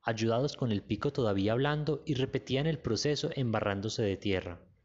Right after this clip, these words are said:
Siguió recorriendo el follaje que había pertenecido al aire y ahora yacía inservible sobre la tierra.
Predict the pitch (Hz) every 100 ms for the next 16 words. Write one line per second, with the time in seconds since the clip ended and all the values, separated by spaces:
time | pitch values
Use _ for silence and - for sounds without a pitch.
0 | _ _ _ _ _ _ _ _ - -
1 | - 156 170 202 180 180 143 151 165 127
2 | 120 123 165 - 120 110 - 143 135 110
3 | 107 104 113 143 156 165 - - - 117
4 | 120 117 143 147 123 - 113 127 - 101
5 | 151 156 139 104 95 92 - 107 95 92